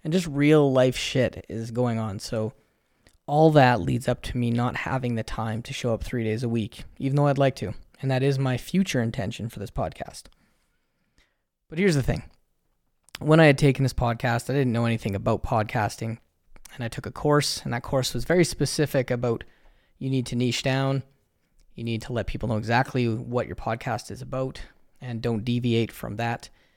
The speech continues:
And you also need to let them know that you're gonna show up a few days a week and what days those are gonna be and what time they can expect you to show up,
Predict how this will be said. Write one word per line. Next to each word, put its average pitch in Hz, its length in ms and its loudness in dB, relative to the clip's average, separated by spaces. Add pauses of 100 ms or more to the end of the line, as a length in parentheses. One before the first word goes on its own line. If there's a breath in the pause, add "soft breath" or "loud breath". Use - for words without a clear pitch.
(340 soft breath)
And 123 320 0
you 117 200 0
also 120 240 -2
need 120 200 -2
to 117 320 -2
let 123 200 -4
them 123 100 -2
know 120 160 0
that 123 60 -4
you're - 60 -10
gonna 123 140 -4
show 139 260 -2
up 139 140 0
a - 40 -10
few 117 200 -4
days 113 240 0
a 123 60 -4
week 110 240 -4
and 101 100 -6
what 117 160 -4
days 120 240 -4
those 127 180 -6
are 123 60 -8
gonna 117 160 -6
be 143 300 -2
and 120 100 -2
what - 140 -8
time 127 320 -6
they 117 80 -4
can 123 160 -10
expect - 340 -8
you 113 60 -8
to 87 60 -10
show 139 200 -4
up, 139 180 -2